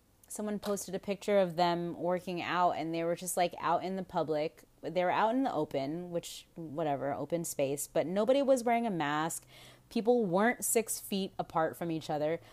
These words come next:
Like, what the fuck are you guys doing? And I didn't wanna be a Karen about it and say something in the comments,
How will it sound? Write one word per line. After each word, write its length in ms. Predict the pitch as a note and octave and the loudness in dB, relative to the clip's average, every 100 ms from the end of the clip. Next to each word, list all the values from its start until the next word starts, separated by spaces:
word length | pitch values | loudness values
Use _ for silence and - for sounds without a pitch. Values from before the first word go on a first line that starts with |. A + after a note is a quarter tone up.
| - | -8
Like, 160 | A#3+ C4 | -4 -2
what 120 | C#4 | 0
the 80 | F4 | -2
fuck 300 | - D#4+ D#4+ | 0 0 2
are 60 | |
you 100 | D4+ | 2
guys 300 | C#4 C4+ C4+ | 4 4 4
doing? 520 | G#3 B3+ C4 D3 - E3+ _ _ _ _ - _ _ _ _ _ _ _ _ _ _ _ _ - | 2 2 2 0 -6 -16 _ _ _ _ -20 _ _ _ _ _ _ _ _ _ _ _ _ -10
And 100 | G#3 | -2
I 40 | G#3+ | 0
didn't 160 | B3 | 2
wanna 160 | B3 A#3 | 4 2
be 140 | G3 | 0
a 40 | F3 | -4
Karen 440 | - F3 F#3+ G3+ | -4 -4 -2 -2
about 280 | F#3 D#3 D#3 | 0 2 2
it 120 | D#3 | 0
and 140 | D#3+ D3+ | -4 -2
say 140 | E3 | -2
something 340 | D#3+ D#3+ E3+ | -2 -6 -6
in 80 | E3 | -6
the 80 | D#3 | -6
comments, 600 | - F3+ F#3 D#3+ D#3 | -4 -4 -2 -4 -6